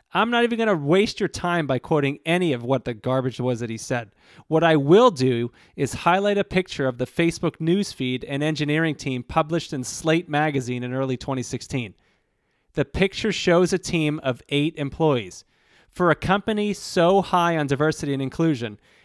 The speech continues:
it's a bit curious that none of them were women, none of them were black,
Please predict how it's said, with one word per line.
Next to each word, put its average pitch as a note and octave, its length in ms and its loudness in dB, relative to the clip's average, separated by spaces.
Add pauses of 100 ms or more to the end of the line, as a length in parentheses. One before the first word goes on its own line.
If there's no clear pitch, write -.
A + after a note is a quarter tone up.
(120)
it's G3+ 300 -4
a G3+ 100 4
bit A#3 360 -4
curious G3+ 560 2
that D3 240 -4
none F3+ 360 2
of D3 140 2
them C3 180 0
were C3+ 160 4
women, C3+ 420 2 (500)
none G#3 400 2
of D#3+ 120 0
them C3+ 160 0
were B2+ 120 0
black, B2+ 560 -6